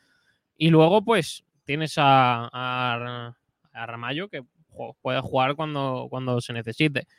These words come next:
Luego sí, en el lateral izquierdo yo creo que no hay ninguna duda. Confíe-, confíes en Víctor Olmo o no confíes, yo creo que el,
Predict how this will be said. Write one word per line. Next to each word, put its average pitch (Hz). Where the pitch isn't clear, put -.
Luego 170
sí, 180
en 147
el 139
lateral 143
izquierdo 147
yo 135
creo 139
que 131
no 131
hay 147
ninguna 135
duda. 160
Confíe-, 156
confíes 151
en 143
Víctor 139
Olmo 123
o 123
no 135
confíes, 147
yo 131
creo 127
que 131
el, 123